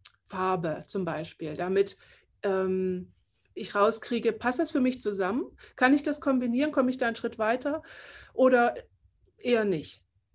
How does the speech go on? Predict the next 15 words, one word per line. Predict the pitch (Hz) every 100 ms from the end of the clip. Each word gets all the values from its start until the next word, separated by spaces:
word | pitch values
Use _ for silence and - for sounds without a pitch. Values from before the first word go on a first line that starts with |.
| -
Auch | 214
das, | 214 214 - -
ne, | 214 262 - _ _ _ _
so, | - 247 233 240 _ _ _ _ _ _ _ -
ja, | 254 226
dass | 214 226
man, | 226 - -
dass | 226
ich | 247 -
immer | 269 285
wieder | 262 277 277 277 - -
auch | 226 226 - _ -
für | 233
mich | 220 330 302 - - - - - -
neue, | 220 233 247 262 247 240 233 233